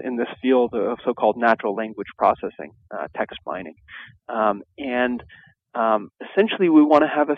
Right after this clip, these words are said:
feedback loop between, uh, computer methods and human-based methods, where the humans can create, um, knowledge bases that the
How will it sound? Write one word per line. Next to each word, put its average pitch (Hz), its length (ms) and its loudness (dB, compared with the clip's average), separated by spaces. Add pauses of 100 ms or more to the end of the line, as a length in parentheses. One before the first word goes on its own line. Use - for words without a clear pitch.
feedback 104 400 0 (120)
loop 113 160 -6 (480)
between, 123 680 -6 (440)
uh, 113 160 0 (160)
computer 220 420 0
methods 117 420 0 (400)
and 135 120 -8
human-based 180 580 0
methods, - 340 -12 (580)
where 127 540 4 (200)
the 123 100 -6 (140)
humans 165 480 4 (640)
can 139 300 0
create, 143 600 2 (760)
um, 117 480 -2
knowledge 135 580 6
bases 190 400 -2 (580)
that 123 400 4 (1080)
the 123 240 0